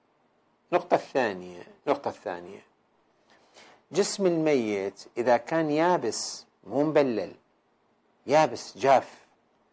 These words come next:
فلا ينجس،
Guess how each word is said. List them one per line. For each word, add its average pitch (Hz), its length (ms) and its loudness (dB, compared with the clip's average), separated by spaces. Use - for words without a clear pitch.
فلا 117 800 2
ينجس، 160 1040 0